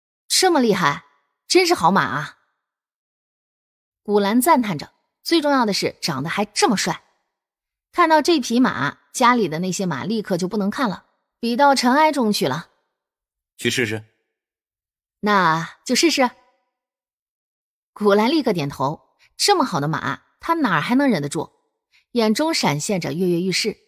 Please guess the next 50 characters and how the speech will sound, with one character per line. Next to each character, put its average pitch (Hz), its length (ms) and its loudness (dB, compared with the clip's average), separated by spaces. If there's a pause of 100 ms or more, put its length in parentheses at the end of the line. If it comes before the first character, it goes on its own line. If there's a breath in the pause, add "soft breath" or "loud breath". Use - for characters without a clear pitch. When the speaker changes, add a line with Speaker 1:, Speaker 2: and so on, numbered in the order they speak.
(920)
Speaker 1:
接 320 120 4
受 349 140 4
到 311 120 8
世 294 200 0
子 202 100 -4
的 165 60 -2
目 202 180 0
光， 233 240 0 (160)
一 269 160 -2
旁 196 180 -2
的 214 120 0
马 127 160 -2
官 196 180 2
儿 220 100 -4 (340)
赶 214 200 2
紧 208 120 2
的 143 80 -2
将 190 220 -2
烈 208 120 2
焰 185 220 -2
牵 262 200 -2
了 294 80 0
过 190 140 -2
来。 - 160 -12 (1500)
Speaker 2:
烈 131 140 2
焰 123 140 6
虽 127 140 2
然 120 180 4
已 95 100 0
经 98 320 -2
经 127 200 -6
过 113 80 0
驯 87 180 -6
化， 73 240 -2 (520)
但 92 140 -6
还 90 140 0
是 95 80 -4
有 82 140 -2
一 85 100 -4
定 104 160 -6
的 85 60 -4
野 58 180 -6
性， 82 200 -10 (640)
你 95 80 -8
不 90 100 -6
能 110 100 -2
放 107 160 -4
松 104 120 -6
警 92 160 -12
惕。 - 220 -10